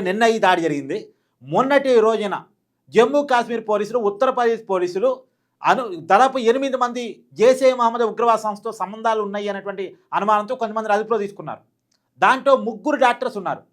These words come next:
ముగ్గురు డాక్టర్లు ఒక మహిళా డాక్టర్ కూడా ఉన్నారు. ఆ మహిళా డాక్టర్ కారులో, ఆ, రివాల్వర్‌ని కూడా స్వాధీనం చేసుకున్నారు, పేలుడు పదార్థాన్ని స్వాధీనం చేసుకున్నారు, అమోనియో నైట్రేట్ని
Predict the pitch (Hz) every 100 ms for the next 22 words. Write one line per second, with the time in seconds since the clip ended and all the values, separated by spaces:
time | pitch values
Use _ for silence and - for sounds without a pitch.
0 | _ _ _ 147 214 202 302 269 247 254
1 | 247 262 - 180 190 269 277 262 254 254
2 | 247 233 202 165 - _ _ _ 151 202
3 | 185 180 247 277 269 262 262 240 226 220
4 | 214 269 - _ _ _ 175 190 175 165
5 | - - 180 202 269 285 269 262 254 220
6 | 165 - _ _ _ 226 247 247 220 196
7 | - 156 120 - 262 294 277 247 240 247
8 | 247 233 208 208 196 185 - 147 110 _
9 | _ _ - 208 285 294 277 269 240 254
10 | 262 254 240